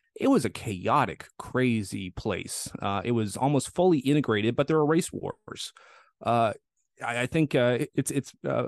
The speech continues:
I think you, you wouldn't wanna romanticize such a place,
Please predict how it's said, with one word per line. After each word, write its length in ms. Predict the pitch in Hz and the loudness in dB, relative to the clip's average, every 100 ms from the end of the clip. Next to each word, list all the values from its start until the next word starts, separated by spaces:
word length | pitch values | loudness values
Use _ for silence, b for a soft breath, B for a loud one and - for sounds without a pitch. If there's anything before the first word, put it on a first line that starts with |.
| - | -2
I 100 | 127 | -2
think 300 | 147 131 - | 0 -2 -2
you, 180 | 165 131 | -6 -2
you 140 | 165 | 2
wouldn't 160 | 196 208 | 2 2
wanna 140 | 156 | 4
romanticize 760 | 135 113 135 165 139 123 107 95 | 4 4 2 2 0 0 -2 0
such 200 | 120 110 | -4 -4
a 80 | 92 - | -8 -10
place, 500 | - 90 98 - - | -6 -2 -2 -6 -12